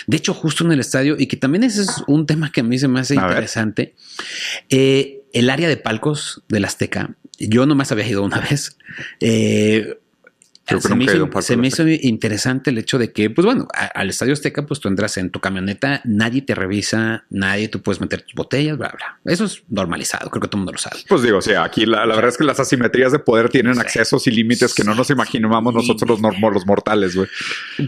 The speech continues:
Speaker 1: Pues tú llegas y ves, o sea, pues, pues qué, qué bien, qué bien se la pasan. Bueno, pero el punto que se me hizo muy interesante es,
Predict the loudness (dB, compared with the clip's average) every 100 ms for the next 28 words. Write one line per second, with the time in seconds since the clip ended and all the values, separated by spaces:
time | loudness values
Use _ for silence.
0 | -2 -2 2 4 4 2 0 0 0 2
1 | 2 0 -6 -6 -4 -2 -4 -4 -6 -6
2 | -12 -12 -14 _ -10 -4 -4 0 0 2
3 | 0 -2 -4 0 0 0 -2 -2 -2 -4
4 | -4 -2 -2 -4 -12 -4 2 2 2 2
5 | 2 0 -2 -2 0 0 2 2 2 0
6 | -2 -4 -2 -2 -2